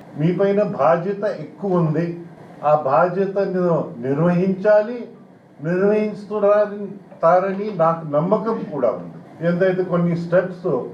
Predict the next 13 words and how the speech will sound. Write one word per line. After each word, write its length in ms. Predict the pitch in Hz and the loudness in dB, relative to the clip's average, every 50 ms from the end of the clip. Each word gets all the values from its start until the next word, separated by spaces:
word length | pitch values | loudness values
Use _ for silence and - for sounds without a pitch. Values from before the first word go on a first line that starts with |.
| - - - - - | -16 -20 -20 -8 -2
తీసుకున్నారు, 680 | 170 180 185 180 - - 170 170 160 147 123 107 104 117 | 0 0 0 0 -2 -2 0 0 2 2 0 0 0 -2
ఇంత 180 | 143 156 151 180 | -2 -2 0 0
ముందర 460 | 160 147 175 180 185 196 202 196 185 | 2 2 2 2 4 4 2 2 0
స్టెప్స్ 680 | 170 - - - 170 180 - - - 220 208 180 156 - - - - - - - - - - - | -2 -6 -2 0 0 0 0 -4 -2 0 2 2 2 0 -4 -8 -14 -18 -20 -20 -20 -20 -12 -6
తీసుకోవడానికి 1040 | 156 175 180 180 - 175 185 185 180 175 180 180 180 170 170 - 170 160 139 120 - - - - - - - - - - 123 | -4 -2 -2 -2 -2 0 2 2 4 4 4 4 2 0 -4 -6 -6 -4 -4 -6 -6 -8 -14 -18 -20 -20 -20 -20 -18 -10 -6
నిరాకరించే 840 | 127 139 143 151 170 180 180 185 185 190 185 185 175 180 - 175 | -2 0 2 4 4 4 2 2 0 -2 -2 -2 -2 -4 -4 -2
వారు 240 | 170 170 165 165 165 | 0 0 2 0 0
ఇప్పుడు 440 | 165 160 - - 156 151 147 135 - - - - - - - - - - - | -2 -6 -8 -8 -4 -2 -2 -2 -2 -6 -10 -16 -20 -20 -20 -20 -20 -14 -4
స్టెప్స్ 420 | - 175 180 175 180 175 - - | -2 0 0 0 -2 -8 -6 -2
కాస్త 340 | 175 165 165 156 - - 175 | 0 0 2 0 0 0 -2
కొంత 560 | 170 170 165 156 151 147 - 156 147 147 - | 0 0 -2 -4 -4 -4 -6 -8 -10 -8 -8
తీసుకుంటున్నారని 1120 | 151 160 170 170 - - 170 170 160 151 160 156 151 156 151 151 147 147 147 147 147 143 147 | -6 -6 -6 -6 -6 -4 -2 -2 -2 -2 -4 -4 -2 0 2 2 2 0 0 -4 -4 -4 -4
విషయము 560 | 143 131 139 131 - - 151 143 127 120 117 | -4 -6 -8 -10 -12 -8 -8 -6 -6 -8 -10